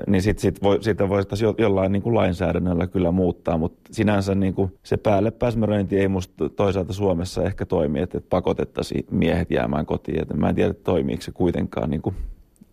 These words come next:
suoraan. Mutta, mutta mä olisin sen kannalle, että,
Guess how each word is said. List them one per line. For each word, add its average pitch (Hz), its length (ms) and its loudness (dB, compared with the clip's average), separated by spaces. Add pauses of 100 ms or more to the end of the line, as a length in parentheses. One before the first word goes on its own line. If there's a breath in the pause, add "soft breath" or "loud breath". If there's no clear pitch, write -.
(140)
suoraan. - 680 0
Mutta, 110 300 0
mutta 117 240 0
mä 117 60 4
olisin 110 220 0
sen 117 160 -2
kannalle, 110 340 0
että, 90 140 -6